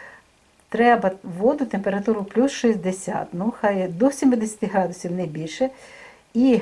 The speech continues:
е, залити, я в півлітрову баночку, е, і туди засипаю десять таблеток по двадцять міліграмів фурациліну і заливаю оцею гарячою водою.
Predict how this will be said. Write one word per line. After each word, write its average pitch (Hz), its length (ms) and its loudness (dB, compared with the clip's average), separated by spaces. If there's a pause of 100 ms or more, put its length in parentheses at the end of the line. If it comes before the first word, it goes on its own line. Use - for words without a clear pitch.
(200)
е, 185 260 6 (220)
залити, 185 720 2 (440)
я 214 180 2
в 175 80 0
півлітрову 175 600 -2
баночку, 247 600 -2 (580)
е, 190 260 -4 (100)
і 220 100 -4
туди 196 580 2
засипаю 190 800 2
десять 170 500 -4 (220)
таблеток 170 640 -2
по - 140 -4
двадцять 170 460 -4
міліграмів 165 540 -4
фурациліну 262 640 -2 (380)
і 330 100 -2
заливаю 220 540 0
оцею 214 340 -2
гарячою 190 580 0
водою. 165 460 -4